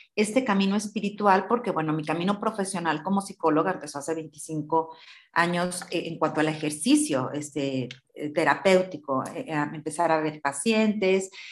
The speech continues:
había terminado la maestría en terapia familiar y de pareja. Muchas de mis lec-, lecturas en aquel momento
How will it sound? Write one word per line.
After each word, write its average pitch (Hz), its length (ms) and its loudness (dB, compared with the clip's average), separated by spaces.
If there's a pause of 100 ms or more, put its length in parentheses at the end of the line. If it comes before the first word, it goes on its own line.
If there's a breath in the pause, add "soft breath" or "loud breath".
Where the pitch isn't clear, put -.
(160 loud breath)
había 160 200 4
terminado 151 600 2
la 151 100 2
maestría 202 720 2
en 185 80 -2
terapia 151 300 0
familiar 160 360 -2
y 165 60 2
de - 80 2
pareja. 214 640 2 (200 loud breath)
Muchas 269 500 8
de 262 80 4
mis 202 140 2
lec-, - 240 0 (460)
lecturas 247 580 4
en 247 100 8
aquel 220 240 4
momento 202 720 4